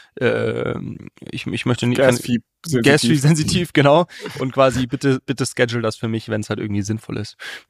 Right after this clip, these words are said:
Speaker 1: Ähm, müsste ich mir aber nochmal genau anschauen. Ich hab das Pro-, Produkt selber noch nicht genutzt, aber es gibt sicherlich auch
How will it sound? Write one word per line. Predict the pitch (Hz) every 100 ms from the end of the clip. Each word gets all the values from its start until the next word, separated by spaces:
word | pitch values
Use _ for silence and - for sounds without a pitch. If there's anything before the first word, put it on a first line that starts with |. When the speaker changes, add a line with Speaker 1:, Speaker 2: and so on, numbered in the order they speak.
| -
Speaker 1:
Ähm, | 113 107
müsste | 127 -
ich | 160
mir | 139
aber | 131
nochmal | 127 123
genau | 120 123
anschauen. | 123
Ich | 113
hab | 120
das | 123
Pro-, | - 120 120 -
Produkt | 123 120
selber | 123 120
noch | 120
nicht | 113 -
genutzt, | 131 170 - - - _
aber | - 120
es | 123
gibt | 139 117
sicherlich | 127 123 113
auch | -